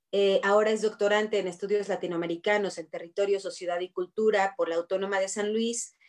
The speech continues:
y realiza, ah, actualmente investigación en activismo digital indígena por la defensa del territorio en América.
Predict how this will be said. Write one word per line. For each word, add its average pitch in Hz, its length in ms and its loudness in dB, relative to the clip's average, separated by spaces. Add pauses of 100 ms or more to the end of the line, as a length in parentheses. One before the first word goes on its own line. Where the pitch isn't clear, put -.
(260)
y 262 360 8
realiza, 226 720 4
ah, 180 400 2
actualmente 214 640 2
investigación 226 800 0
en 214 100 0
activismo 196 500 -4
digital 196 460 -2
indígena 226 720 -2
por 185 100 2
la 170 120 2
defensa 185 380 0
del 196 160 2
territorio 175 480 0
en 175 60 -2
América. 170 580 -2